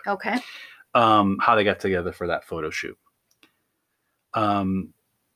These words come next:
Speaker 2: so this has been a tradition since nineteen forty-six, and now it's still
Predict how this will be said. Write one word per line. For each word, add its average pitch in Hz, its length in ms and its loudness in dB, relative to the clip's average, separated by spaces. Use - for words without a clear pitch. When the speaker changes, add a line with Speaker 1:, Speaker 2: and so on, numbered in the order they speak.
Speaker 2:
so - 140 0
this 123 180 2
has 131 100 4
been 127 140 4
a 120 40 6
tradition 117 400 2
since 104 280 -2
nineteen 101 520 -2
forty-six, 95 840 -4
and 95 80 -4
now 98 260 2
it's - 140 -4
still 101 320 0